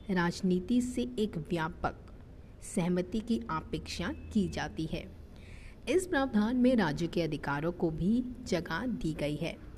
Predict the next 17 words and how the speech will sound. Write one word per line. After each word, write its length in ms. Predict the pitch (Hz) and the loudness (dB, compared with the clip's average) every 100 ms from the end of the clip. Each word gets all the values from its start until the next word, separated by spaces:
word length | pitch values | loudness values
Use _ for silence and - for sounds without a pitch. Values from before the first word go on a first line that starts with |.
| - | -8
इसके 280 | 175 - 160 | -6 -4 -4
अंतर्गत 580 | 147 - 165 175 247 - - - - | -4 -4 -2 -2 -4 -8 -14 -10 -2
राज्य 340 | 170 156 - | -2 0 -2
को 180 | 165 175 | -2 -2
संशोधन 600 | 196 196 - 226 233 320 | -2 -2 2 2 4 2
की 200 | - 302 | 2 0
प्रक्रिया 540 | - 185 - 175 165 | 0 -2 2 2 2
में 200 | 156 165 | 0 -2
भाग 340 | 165 165 175 156 | -2 -4 -4 -2
लेने 240 | 165 180 | 0 0
का 180 | 226 - - | 0 -4 -4
अधिकार 500 | 165 170 156 151 254 - | -2 -2 0 -2 -2 2
दिया 220 | 220 160 | 2 2
गया 220 | 139 156 | 0 -4
है। 200 | 151 175 - - - - - - - | -2 -4 -6 -12 -14 -14 -16 -12 2
उल्लेखनीय 540 | 339 320 294 - 180 165 | 6 6 4 2 0 0
है 180 | 156 | -4